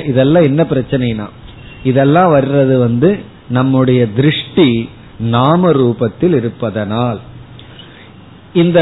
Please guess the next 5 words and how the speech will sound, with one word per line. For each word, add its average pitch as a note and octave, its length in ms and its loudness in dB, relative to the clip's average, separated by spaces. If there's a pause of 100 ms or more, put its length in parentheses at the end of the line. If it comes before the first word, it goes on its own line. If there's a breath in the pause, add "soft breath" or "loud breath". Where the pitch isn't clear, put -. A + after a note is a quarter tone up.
நாம F3+ 440 2
ரூபம் E3+ 460 2
என்பது C#3+ 480 0 (420)
தற்காலிகமாக E3 1500 0 (120)
இருப்பது. C#3 540 -2